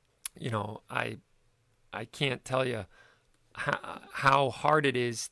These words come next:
to reverse a bad piece of legislation because of the time and amount of money it takes to do that. So that's gonna,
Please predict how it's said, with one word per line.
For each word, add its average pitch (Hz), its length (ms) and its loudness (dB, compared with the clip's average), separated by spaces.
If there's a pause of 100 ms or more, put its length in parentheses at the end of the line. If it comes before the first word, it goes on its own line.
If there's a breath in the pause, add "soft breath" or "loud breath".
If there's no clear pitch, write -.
to 120 300 -6
reverse 117 920 4 (580 soft breath)
a 110 480 -2 (480)
bad 123 440 2
piece - 300 -8
of 107 140 -10
legislation 113 960 -6 (560 soft breath)
because 117 340 -6
of 113 120 -10
the - 100 -12
time 127 600 -4
and 120 120 -10
amount 113 280 -10
of 110 80 -10
money 117 580 -2 (380 soft breath)
it - 260 -8
takes - 600 -8
to 123 100 -12
do 117 260 -6
that. 107 360 -8
So - 320 -12 (400 loud breath)
that's - 260 -2
gonna, 131 360 0